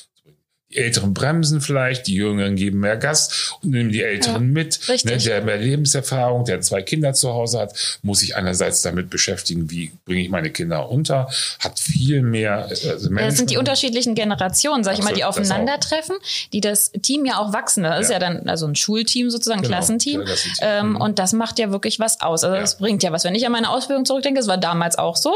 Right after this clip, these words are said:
Speaker 2: da waren die Älteren, die schon eine Ausbildung hatten, da waren die, die gerade frisch aus der Schule kommen und das war wirklich so, dass es dann eine Gemeinschaft ergab.
Speaker 1: Ja, ganz
Speaker 2: Ne,
Speaker 1: genau.
Speaker 2: der eine
Speaker 1: Mhm.
Speaker 2: bremst mal den anderen ein bisschen in seinem Verhalten,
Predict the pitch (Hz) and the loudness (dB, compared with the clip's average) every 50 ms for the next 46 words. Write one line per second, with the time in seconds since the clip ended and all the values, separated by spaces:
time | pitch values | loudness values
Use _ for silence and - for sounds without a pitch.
0 | 466 - - 226 202 196 185 185 180 190 - - 196 220 214 294 277 302 311 302 | 0 -2 -2 -2 0 0 0 0 0 0 0 0 0 0 0 0 0 0 0 0
1 | 262 208 208 208 - 190 185 185 170 107 160 180 - - 175 170 170 170 - - | 0 0 0 0 0 0 0 0 2 2 0 0 0 0 0 0 0 -2 0 -2
2 | 330 330 - 359 359 370 359 - - - - - - 190 190 190 180 180 185 175 | -2 -2 -2 -2 -4 -4 -4 -4 -4 -4 -4 -2 -2 -2 0 0 2 2 2 2
3 | 190 208 185 196 180 190 175 185 185 180 180 - 190 190 - 202 190 - 196 202 | 2 2 2 2 0 0 0 0 0 0 0 0 0 0 0 0 0 0 0 2
4 | - - 294 349 339 330 330 - 311 302 311 311 - - - - - 214 208 220 | 2 2 2 2 0 0 -2 -2 -2 -2 -2 -2 -4 -6 -6 -4 -2 0 0 2
5 | 208 - - - - _ _ - 208 208 220 233 233 214 220 277 - 302 285 269 | 2 0 -2 -4 -12 _ _ -6 -4 -2 0 0 0 0 0 0 0 0 0 0
6 | 262 240 247 240 254 247 - 247 247 262 262 302 311 285 233 196 180 - 175 170 | 2 2 2 2 0 0 0 0 0 0 0 0 0 0 0 0 0 0 0 -2
7 | - - 160 160 - 160 147 151 - - - 214 202 - - 262 330 330 269 240 | -2 -2 -2 -2 -2 -2 -2 -2 -2 -2 -2 -2 0 0 0 0 0 0 0 -2
8 | - - 214 220 220 214 226 269 311 349 349 - - 294 269 262 262 262 - - | -2 -2 -2 -2 0 0 0 0 0 2 0 0 0 0 0 0 0 0 0 0
9 | 254 254 254 247 247 247 240 226 254 262 - - 269 247 226 214 208 202 196 196 | 0 0 2 2 2 0 0 0 0 2 2 2 2 2 0 0 0 0 0 0
10 | 208 208 220 202 202 240 294 302 302 302 277 269 | -2 -2 -4 -4 -2 0 0 0 0 -2 -2 -2